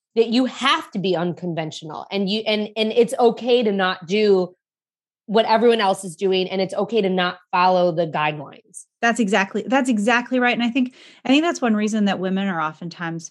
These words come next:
Speaker 2: phenomenal entrepreneurs, because we are constantly juggling and, uh, you know, you've got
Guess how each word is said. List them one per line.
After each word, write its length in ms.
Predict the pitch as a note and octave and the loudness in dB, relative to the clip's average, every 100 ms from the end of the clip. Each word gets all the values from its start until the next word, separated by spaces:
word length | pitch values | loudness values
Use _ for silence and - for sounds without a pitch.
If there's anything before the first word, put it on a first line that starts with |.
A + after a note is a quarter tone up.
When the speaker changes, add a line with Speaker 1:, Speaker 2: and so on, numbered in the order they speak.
| - | -10
Speaker 2:
phenomenal 520 | F3+ D#3+ E3 E3+ D#3+ | -6 -4 -4 -6 -8
entrepreneurs, 720 | D#3+ E3+ E3+ E3+ D#3+ E3 F3+ | -10 -12 -12 -8 -8 -8 -10
because 420 | - F3 F#3+ F3 - _ _ _ _ - | -12 -6 -4 -6 -10 _ _ _ _ -2
we 160 | G#3+ | 2
are 440 | G#3 G3 F#3+ F#3 - | 4 4 2 0 -4
constantly 1080 | - A3+ A#3 A3+ A3+ G3+ G3 F3+ F3 E3+ - _ _ _ | -2 2 2 0 -2 0 -2 0 -2 -6 -12 _ _ _
juggling 460 | G3 F3+ G#3 C#4+ F#4 - _ _ _ _ _ _ - | -2 0 2 2 0 -8 _ _ _ _ _ _ -8
and, 580 | G3+ F3 F3 F3 F3+ - - | -4 -4 -4 -4 -6 -8 -6
uh, 320 | F3 E3 C#3 | -4 -4 -4
you 140 | G3+ F3+ | -4 -4
know, 140 | E3+ | -4
you've 200 | F3 E3+ | -6 -6
got 360 | F#3+ E3+ D#3+ | -2 0 0